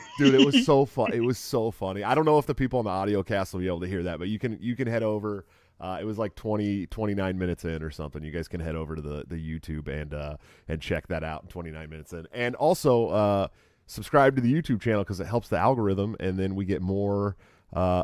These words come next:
Speaker 2: uh, viewers on Top Lobster, man. You know what I mean?
Speaker 1: Th-, there you go. That's the, that's the goal. Yeah, man. He, l-, let me just say something real quick, and it's, you know, not to trash you, but man, the beard was a very good,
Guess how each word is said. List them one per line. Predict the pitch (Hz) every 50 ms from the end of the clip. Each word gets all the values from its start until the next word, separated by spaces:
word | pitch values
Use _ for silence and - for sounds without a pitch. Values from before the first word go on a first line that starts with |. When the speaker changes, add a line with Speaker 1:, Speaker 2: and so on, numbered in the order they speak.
| - -
Speaker 2:
uh, | 76 87 85 82 80
viewers | 85 95 113 143 160 110 85 73
on | 85 82
Top | 80 101 95 92 -
Lobster, | 90 95 113 - - - -
man. | - 55 64 71 73 80 85 98
You | 82 80
know | 80
what | 82 80
I | 78
mean? | 80 90 104 110 _ _ _ _ - 117 127 _ _ _ _ -
Speaker 1:
Th-, | - 117 -
there | - 98
you | 95 98
go. | 110 123 113
That's | - - 104 104 - -
the, | - 107 107 104 98 104
that's | - 117 123 -
the | 113
goal. | 104 123 131 113 - - - - -
Yeah, | - 135 120 117
man. | 120 120 120
He, | 117 147 - - - - - - 151
l-, | 147 -
let | 160 160
me | 190 196
just | 180 185 175 -
say | 180 160
something | 139 127 120 117 117
real | 110 110 107
quick, | - 113 107 -
and | 113 117
it's, | 117 113
you | - 156 156
know, | 131 113 107 113
not | 113 123 135 135
to | - 143
trash | 123 - - - - 131 123 117 110 -
you, | 151 151 127
but | 113 113 110
man, | 127 131 131 110 - - _ _ _ _ _ _ -
the | - 110
beard | 110 104 120 123 147 165 185 190 156 - -
was | 127 123 113
a | 120 110
very | 104 107 123 135 143 147 139 131
good, | 120 113 127 135 -